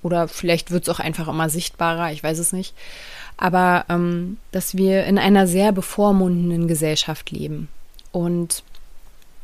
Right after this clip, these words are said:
wenn du auch manchmal dieses Gefühl hast, dass du bevormundet wirst, dass jemand dich bevormundet, obwohl du nicht danach gefragt hast, obwohl du genau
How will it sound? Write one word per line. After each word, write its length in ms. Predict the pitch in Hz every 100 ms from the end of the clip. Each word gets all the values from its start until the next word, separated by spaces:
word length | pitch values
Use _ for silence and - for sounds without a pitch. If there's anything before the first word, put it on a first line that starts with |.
| - - - - -
wenn 140 | 180
du 100 | 190
auch 200 | 196 196
manchmal 420 | 233 226 208 190 180
dieses 340 | 165 160 -
Gefühl 460 | - - 233 254 196
hast, 220 | 175 -
dass 160 | 165
du 100 | -
bevormundet 880 | 160 165 - 190 208 190 180 170 151
wirst, 480 | 156 165 - - - - - - - - - - -
dass 180 | 165 -
jemand 320 | 190 190 175
dich 160 | 175 -
bevormundet, 920 | 170 - 180 180 160 151 147 147 - - -
obwohl 360 | - 156 165 190
du 100 | 190
nicht 320 | 185 226 -
danach 340 | 175 156 156 -
gefragt 460 | - - - -
hast, 280 | 180 - - - - - - - -
obwohl 500 | - 175 160 175 196
du 160 | 185 180
genau 560 | 180 175 180 208 220